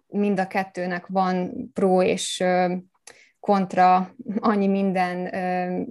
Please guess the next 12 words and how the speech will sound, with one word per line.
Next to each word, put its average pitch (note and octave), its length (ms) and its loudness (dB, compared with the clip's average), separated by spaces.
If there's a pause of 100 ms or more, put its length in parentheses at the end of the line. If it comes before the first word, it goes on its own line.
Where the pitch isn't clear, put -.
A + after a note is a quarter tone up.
(140)
jellemzője. G3+ 960 4 (460)
Szerintem G#3+ 380 4
ezeket G3 400 2
érdemes, F#3+ 680 0
ö, F3+ 240 2 (220)
latolgatni, G#3+ 1120 4
meg G3+ 220 -2
itt G#3 180 -4
is F#3+ 120 -8
nagyon F#3+ 280 -4
sokat, F#3 560 -4
ö, F#3+ 240 2